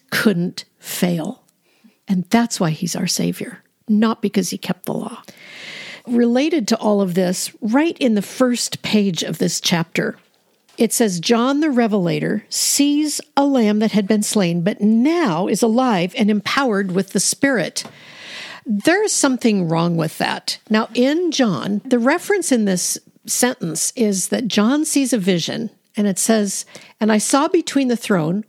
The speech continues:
with the four living creatures and the elders, a lamb standing as if slain, having seven horns and seven eyes, which are the seven spirits of God sent out into all the earth. And he came and took the book out of the right hand of him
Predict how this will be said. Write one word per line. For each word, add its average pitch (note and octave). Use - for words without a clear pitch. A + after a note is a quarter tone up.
with F3
the F#3+
four G3+
living C4+
creatures G#3+
and G#3
the B3+
elders, G#3+
a B3+
lamb C4
standing A3+
as G3+
if F#3+
slain, F3+
having E3
seven A#3+
horns A#3+
and F#3
seven B3
eyes, F3+
which G#3
are G#3+
the G3+
seven A3
spirits A#3
of B3+
God E3+
sent G#3
out F3
into G3
all E3
the B3
earth. -
And F#3+
he G#3+
came G#3
and A3
took -
the D4
book F3+
out G3+
of F#3+
the G3
right F3+
hand F3+
of F3
him D#3